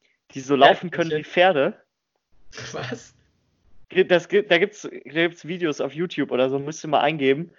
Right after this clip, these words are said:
Speaker 1: Ähm, das sind mega creepy Videos. Das sind halt so Menschen,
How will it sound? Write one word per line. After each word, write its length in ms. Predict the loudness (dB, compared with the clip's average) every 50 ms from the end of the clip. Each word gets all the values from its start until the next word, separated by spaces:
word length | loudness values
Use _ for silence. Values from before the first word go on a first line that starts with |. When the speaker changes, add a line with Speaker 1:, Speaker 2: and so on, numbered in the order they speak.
| _ _ _ _ _ _ _ _ _
Speaker 1:
Ähm, 420 | 2 4 4 4 4 0 -6 -12 -6 _
das 180 | -6 -4 -4
sind 140 | -6 -6 -2
mega 240 | 0 2 4 4 4
creepy 440 | 2 0 -4 -6 -2 0 -2 -2 0
Videos. 360 | -2 -2 0 0 0 0 0
Das 140 | -4 -4 -4
sind 140 | -2 0 0
halt 140 | 0 2
so 120 | 2 -2 0
Menschen, 580 | 2 0 0 0 -2 -4 -6 -6 -6 -8 -10